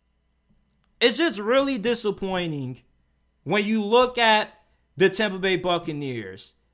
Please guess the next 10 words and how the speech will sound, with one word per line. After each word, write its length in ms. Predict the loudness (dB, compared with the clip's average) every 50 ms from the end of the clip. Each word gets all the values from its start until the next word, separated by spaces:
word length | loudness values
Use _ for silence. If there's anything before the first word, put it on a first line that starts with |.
| _ -6
This 320 | -2 -2 -2 -2 -2 -4
team 400 | -6 -6 -4 -4 -4 -4 -6 -6
continues 680 | -6 -6 -6 -6 -6 -4 -4 -2 -2 -2 -4 -6 -6 -8
to 120 | -8 -8
get 300 | -2 0 0 0 0 -2
worse 580 | -2 -2 0 0 2 0 -2 -4 -6 -12 -18 -20 _ _ _ _ _ _ _ _ _
and 240 | 0 0 0 0 0
worse 540 | 2 4 4 4 4 2 0 -6 -12 -20 -20 _ _ _ _ _ _ -20 -20 _ _
and 220 | 0 2 2 2 0
worse. 520 | -2 -2 -4 -6 -10 -12 -16 -18 -20